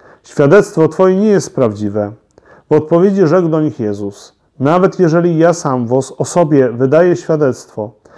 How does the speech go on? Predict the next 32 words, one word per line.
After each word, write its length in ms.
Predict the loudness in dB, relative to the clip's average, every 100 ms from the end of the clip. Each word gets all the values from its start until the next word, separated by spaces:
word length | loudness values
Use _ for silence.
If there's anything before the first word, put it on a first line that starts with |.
| -20 -20 -6
świadectwo 540 | 0 4 4 2 0
moje 220 | 2 2
jest 220 | 0 -2
prawdziwe, 580 | -2 0 0 -2 -2 -4 -8
bo 160 | -4 -2
wiem, 280 | 2 0 -2
skąd 320 | -4 -2 -2
przyszedłem 640 | -4 -2 0 2 2 0
i 20 |
dokąd 420 | 0 0 0 -2 -6
idę. 320 | -6 -6 -8 _ _ -20 -20 -8 2
Wy 180 | 4
zaś 280 | 4 2 0
nie 140 | -4 0
wiecie, 440 | -2 -2 -8 -12 _ -10
ani 220 | -4 -4
skąd 340 | -2 0 0 0
pochodzę, 520 | -2 0 0 0 -4 -4
ani 220 | -2 0
dokąd 420 | 0 0 -4 -4
idę. 300 | -8 -6 -8 -14 _ _ -20 -20 -4
Wy 360 | 2 4 2 -6 _ _ -8
wydajecie 680 | -2 2 2 0 -2 -4
sąd 380 | -4 -2 -2 -4
według 480 | -4 0 0 0 -2
zasad 540 | 0 0 2 -4 -4
tylko 360 | 0 0 2 0
ludzkich. 640 | 0 -2 -8 -14 -14 _ _ _ _ -20 _
Ja 140 | 0 2
nie 160 | 2
sądzę 380 | 2 0 2 0
nikogo, 680 | 0 0 0 0 0 -2